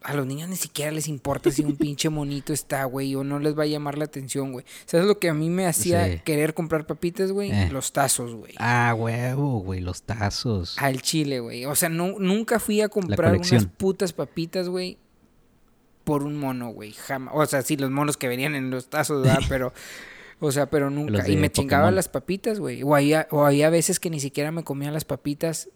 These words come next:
Speaker 1: nada más por sacarle los tazos,
Speaker 2: Ujú.
Speaker 1: güey.
Speaker 2: No, yo me acuerdo, sí, sí, cierto. De hecho, no me acordaba de los tazos, vato. Gracias por traer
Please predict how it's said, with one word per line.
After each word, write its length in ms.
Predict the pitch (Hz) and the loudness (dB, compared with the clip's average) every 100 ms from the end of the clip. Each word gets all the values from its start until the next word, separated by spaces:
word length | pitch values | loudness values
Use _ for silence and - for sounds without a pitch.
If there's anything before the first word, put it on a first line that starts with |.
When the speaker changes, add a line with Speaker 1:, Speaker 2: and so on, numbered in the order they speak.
| _ | _
Speaker 1:
nada 200 | 147 143 | -4 -2
más 160 | 135 135 | -2 -4
por 200 | - 147 | -4 -4
sacarle 460 | 131 135 127 127 127 | -4 -8 -6 -6 -8
los 200 | 120 - | -10 -4
tazos, 240 | 110 95 | -2 0
Speaker 2:
Ujú. 160 | 101 98 | 0 -2
Speaker 1:
güey. 120 | - _ _ _ _ - - - - | -6 _ _ _ _ -20 -20 -12 -2
Speaker 2:
No, 160 | 107 | 0
yo 140 | 107 107 | 0 -2
me 80 | |
acuerdo, 500 | 113 110 104 113 104 _ | -2 -2 -2 -2 -4 _
sí, 240 | - 120 | -2 -2
sí, 120 | 165 143 | 0 -2
cierto. 380 | 123 127 - | -2 -4 -4
De 100 | 113 | -2
hecho, 160 | 101 131 | -2 0
no 120 | 127 | 0
me 80 | 123 | 0
acordaba 420 | 139 110 98 110 | 0 0 0 2
de 60 | 127 | 0
los 180 | 95 - | -2 -6
tazos, 340 | 101 - 123 | -8 -4 -2
vato. 380 | 107 - 92 85 | -2 -6 -12 -10
Gracias 280 | 95 95 113 | -6 -6 -6
por 220 | - 117 | -6 -8
traer 440 | - 101 98 107 | -4 -4 -4 -6